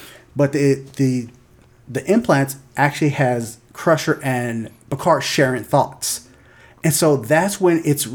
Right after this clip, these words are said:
that's when, like, their feelings come out. Picard tells her, like, "I've always loved you, but, like, you were my best friend's girl. Like, and I couldn't, I didn't wanna react to it.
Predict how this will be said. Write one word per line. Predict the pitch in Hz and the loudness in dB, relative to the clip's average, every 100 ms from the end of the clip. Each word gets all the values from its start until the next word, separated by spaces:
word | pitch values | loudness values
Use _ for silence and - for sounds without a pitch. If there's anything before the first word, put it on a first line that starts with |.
| 131 | -12
that's | 131 156 160 | 0 0 2
when, | 160 143 131 - - | 2 4 2 -2 -4
like, | 131 - | -4 0
their | 165 | -2
feelings | - - - 165 156 113 | -2 -8 -2 2 2 0
come | - 147 107 | -4 -2 -2
out. | 98 - - _ - | -6 -10 -20 _ -4
Picard | 151 165 151 147 143 | -2 2 2 2 -4
tells | - 170 170 156 | -4 0 2 0
her, | 147 113 107 - - - - - | -2 -4 -4 -10 -20 -20 -18 -6
like, | 123 113 104 - _ - | -2 -2 -4 -10 _ 0
"I've | 143 139 | 2 4
always | 143 147 120 | 4 4 2
loved | 120 139 143 139 | 2 2 2 -2
you, | 87 82 - _ | -8 -12 -16 _
but, | 165 147 | -2 0
like, | 135 113 - - | 0 -2 -10 -20
you | 113 120 160 | -10 0 2
were | 160 | 2
my | 143 123 | 2 0
best | 131 127 | 0 0
friend's | - 139 127 123 | 0 0 0 -2
girl. | - - 139 - 73 _ - | -4 0 0 0 -8 _ -10
Like, | 127 | -6
and | 143 | -2
I | 135 | -2
couldn't, | 135 - 170 143 135 - | -2 0 2 2 -2 -4
I | 143 | -2
didn't | 143 151 | 2 2
wanna | 135 139 135 - | 4 2 0 -8
react | 117 123 123 - _ _ - 156 - | -8 -6 -6 -10 _ _ -2 -2 -2
to | - 117 | -2 -2
it. | 101 | -4